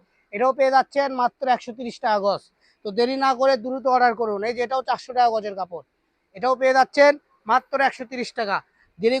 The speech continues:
করবেন না, দ্রুত অর্ডার দেবেন আর নিয়ে নেবেন। সারা বাংলাদেশে হোম ডেলিভারি। অর্ডার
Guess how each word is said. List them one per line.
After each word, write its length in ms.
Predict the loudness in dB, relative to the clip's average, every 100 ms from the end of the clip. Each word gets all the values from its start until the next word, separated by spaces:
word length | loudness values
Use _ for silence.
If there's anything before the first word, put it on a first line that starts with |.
| 0
করবেন 260 | 2 0 2
না, 60 | 2 0
দ্রুত 200 | -6 0 2
অর্ডার 180 | 2 0
দেবেন 180 | -2 -2 -2
আর 60 | -4
নিয়ে 120 | -4 -2
নেবেন। 200 | 0 0 -2
সারা 200 | -2 0 0
বাংলাদেশে 420 | -2 -4 -6 -4 -6
হোম 120 | -4 -6
ডেলিভারি। 360 | -6 -4 -4 -6 _ _ _ _ _ _
অর্ডার 240 | 4 4